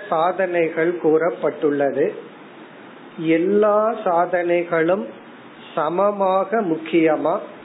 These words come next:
அல்லது ஏதோ ஒரு சாதனை முக்கியமா, பிரதானமாக ஒரு சாதனையை எடுத்துக்கொள்ள வேண்டுமா அல்லது சாஸ்திரத்துல சொல்லப்பட்ட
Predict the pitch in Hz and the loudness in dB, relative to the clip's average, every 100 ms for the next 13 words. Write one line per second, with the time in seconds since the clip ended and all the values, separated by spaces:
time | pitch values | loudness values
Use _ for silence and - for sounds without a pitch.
0 | - - 165 165 170 180 175 156 165 175 | -20 -8 -4 0 0 0 0 2 4 2
1 | 170 208 220 - 170 170 190 233 247 - | 4 2 2 0 2 4 4 2 0 0
2 | 160 165 165 147 151 208 - - - - | 0 2 0 0 0 -2 -4 -16 -20 -20
3 | - - - - - 175 - 165 143 127 | -20 -20 -20 -12 -2 -2 0 0 0 0
4 | 127 143 - - - - - - - - | -2 -4 -6 -20 -20 -20 -20 -20 -20 -20
5 | - 170 160 160 170 190 202 208 202 185 | -6 -2 0 0 0 2 2 0 0 0
6 | 180 175 220 165 170 214 - 165 156 160 | 0 2 2 4 4 4 2 0 0 0
7 | 156 165 202 - 160 156 185 - 156 151 | 2 2 0 0 -2 0 -4 0 0 0
8 | 147 143 139 135 151 208 - - - - | 0 -2 -2 0 0 -2 -4 -18 -20 -20
9 | - - - 208 202 190 226 233 180 202 | -20 -20 -6 -2 0 0 -2 -2 -2 -2
10 | 202 208 202 208 180 175 165 175 185 185 | -2 -2 0 0 0 0 0 0 0 -2
11 | 180 | -2